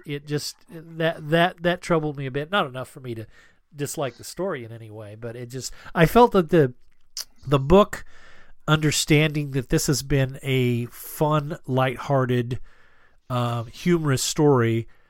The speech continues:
so we're not gonna dwell on what happens in the battle. I think that worked for me better.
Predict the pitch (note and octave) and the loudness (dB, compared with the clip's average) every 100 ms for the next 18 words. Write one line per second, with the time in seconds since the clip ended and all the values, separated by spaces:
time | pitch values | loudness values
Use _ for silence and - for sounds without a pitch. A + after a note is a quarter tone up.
0 | - - D3+ D3 C#3+ D#3 C3+ C3+ A2+ A#2+ | -16 -4 -2 0 2 2 2 -2 0 4
1 | B2+ C3 B2+ A#2 A2+ G#2+ G#2 C3 A2+ A#2 | 6 8 6 2 -2 -6 -4 -4 -2 -4
2 | G#2 - A2 G2+ G2 F#2+ A2 B2+ - D3 | -8 -12 -12 -12 -12 -12 -10 -8 -6 -8
3 | - C3 C3 B2+ A#2 - - G#2+ G2 G2+ | -2 -2 0 2 2 0 -10 -10 -10 -12
4 | F2+ A2+ | -14 -20